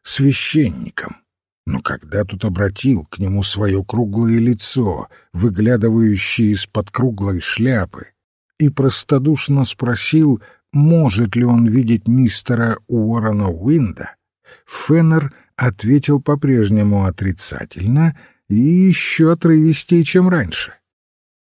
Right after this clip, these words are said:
Священник, однако, не сдался. "Мне действительно очень нужно видеть мистера Уинда", — сказал он.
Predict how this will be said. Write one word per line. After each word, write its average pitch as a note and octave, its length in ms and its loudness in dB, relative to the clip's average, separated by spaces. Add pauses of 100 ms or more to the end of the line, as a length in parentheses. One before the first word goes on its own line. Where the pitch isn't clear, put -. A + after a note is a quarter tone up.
(160)
Священник, G2+ 880 0
однако, C3+ 480 -2
не D3 140 0
сдался. - 580 -10 (840)
"Мне C#3 560 2 (480)
действительно B2+ 1080 2
очень B2+ 300 0
нужно B2+ 560 2
видеть D3 400 0
мистера C#3+ 640 2
Уинда", — E3 720 0 (220)
сказал F2+ 480 -6
он. - 200 -12